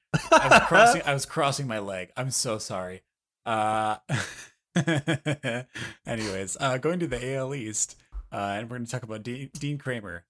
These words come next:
Speaker 1: Uh, Schwebs, anything? I mean, I, he's pitched well as of late. I don't, I still don't, this is another one that I'm kinda iffy on.
Speaker 2: I just like Dean Kramer because I purposely called him Dean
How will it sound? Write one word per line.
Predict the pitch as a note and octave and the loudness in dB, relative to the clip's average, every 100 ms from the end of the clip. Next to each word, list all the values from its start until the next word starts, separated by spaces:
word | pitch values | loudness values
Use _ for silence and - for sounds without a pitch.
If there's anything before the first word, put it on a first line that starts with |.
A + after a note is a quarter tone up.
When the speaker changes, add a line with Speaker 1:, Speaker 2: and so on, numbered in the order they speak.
| - | -8
Speaker 1:
Uh, | G#2 G2+ G2 G2 G2 - _ _ - _ _ _ _ _ _ _ | -4 -2 -2 -2 -6 -12 _ _ -20 _ _ _ _ _ _ _
Schwebs, | - C3 A#2 B2+ - | -12 -10 -10 -12 -12
anything? | B2 B2 C3 B2 | -10 -8 -8 -6
I | B2 | -6
mean, | B2 - - | -6 -8 -4
I, | C3+ - _ _ _ _ _ _ _ _ _ _ _ | -4 -4 _ _ _ _ _ _ _ _ _ _ _
he's | - - E3+ D3 | -20 -16 -10 -10
pitched | - - - - | -8 -8 -8 -6
well | A2 G#2 C3+ | -4 -2 -2
as | A#2+ B2+ | -4 -6
of | B2+ | -10
late. | G2+ B2 - _ _ _ _ _ | -12 -12 -14 _ _ _ _ _
I | D3+ | -8
don't, | D#3 - - | -6 -10 -8
I | D#3+ | -6
still | - F#3 | -4 -6
don't, | F3+ F3+ | -6 -8
this | F3 D#3+ | -4 -4
is | F#3 | -4
another | E3 C#3+ D#3 | -4 -4 -4
one | C#3 | -4
that | A#2+ | -6
I'm | A#2+ | -6
kinda | C3+ C3 B2 | -4 -4 -4
iffy | A2+ - C3 | -8 -8 -8
on. | G2+ G#2+ A2+ _ _ _ _ _ - | -8 -10 -14 _ _ _ _ _ 0
Speaker 2:
I | A#2 | 0
just | C#3 - | 2 2
like | B2+ G#2+ | 2 2
Dean | G2+ F#2+ F#2 | 2 2 2
Kramer | - F#2 E2+ F2 E2+ | 0 2 2 2 0
because | E2 - F2+ E2 | -2 -2 -2 -2
I | - F#2 F2 E2+ E2 | 2 4 4 4 0
purposely | - G2 - F#2+ G2 F2 | 2 2 2 0 0 0
called | F#2 E2+ - | 2 0 0
him | F2 E2 | -4 -2
Dean | E2+ E2+ F2 F2 | -2 -2 -2 -6